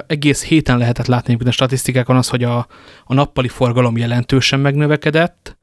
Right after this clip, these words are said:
ö, a peak forgalom egy picit talán nőni kezdett, de hogy eddig nem volt semmi olyan, amilyen durván,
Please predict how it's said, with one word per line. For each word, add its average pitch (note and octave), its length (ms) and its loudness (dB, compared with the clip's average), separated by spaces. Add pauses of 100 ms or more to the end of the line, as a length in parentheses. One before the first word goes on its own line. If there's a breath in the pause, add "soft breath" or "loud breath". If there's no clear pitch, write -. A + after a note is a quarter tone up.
(160)
ö, A2+ 380 -2 (140)
a A#2 100 -6
peak C#3+ 240 0
forgalom B2 560 2
egy A#2 200 -4 (100)
picit - 440 -2
talán A2+ 340 -2
nőni A#2 400 2
kezdett, B2+ 580 0
de B2+ 200 2
hogy C3 220 0
eddig C3 260 2
nem B2+ 200 2
volt A#2+ 200 -2
semmi A#2 280 0
olyan, A2+ 120 0
amilyen A#2 240 0
durván, A#2 480 -4